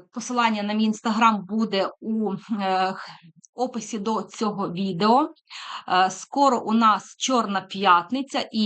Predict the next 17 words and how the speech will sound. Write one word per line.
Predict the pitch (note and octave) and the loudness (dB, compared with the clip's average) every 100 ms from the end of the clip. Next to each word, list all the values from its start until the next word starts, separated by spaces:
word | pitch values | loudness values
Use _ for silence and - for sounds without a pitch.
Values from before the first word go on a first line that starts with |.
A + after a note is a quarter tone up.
| G3+ | -2
я | E3+ A3 A#3 | 2 4 4
вам | G#3+ F3 G3+ A#3+ C4 - | 2 4 4 4 -2 -8
обіцяю | F3+ G3 E3 G#3+ G#3 A3+ G#3+ | -12 -12 -10 0 2 2 -4
цікаву | - - - G#3 G#3+ | -14 -10 0 2 2
пропозицію | G#3+ G3 - F3+ F3+ G#3 G#3+ A#3+ A3+ A3 - - | -2 -16 -14 -12 -6 -6 -4 -4 -4 -4 -16 -18
до | F3+ F3+ A3+ A3+ | -12 -6 -6 -6
цього | - G#3 G#3 G#3+ - - | -6 -4 -2 -2 -8 -10
дня. | D#3+ F#3 E3 - - _ _ _ _ _ _ _ | -10 -6 -4 -4 -10 _ _ _ _ _ _ _
І | - D4+ | -10 -6
що | - A3 | -4 -4
ж, | G#3 - - - - | -6 -10 -14 -14 -4
я | C4 E4 | 0 2
вам | B3+ C4 A#3+ - - - - - | 2 2 0 -8 -18 -18 -20 -6
наостанок | G#3+ A3 - C#4 C4+ | -4 -2 0 0 0
хочу | A3+ - | -8 -10
сказати, | - A3+ F#3+ E3+ E3+ | -10 -2 2 2 0
що | E3 - F#3+ F3+ | -6 0 0 0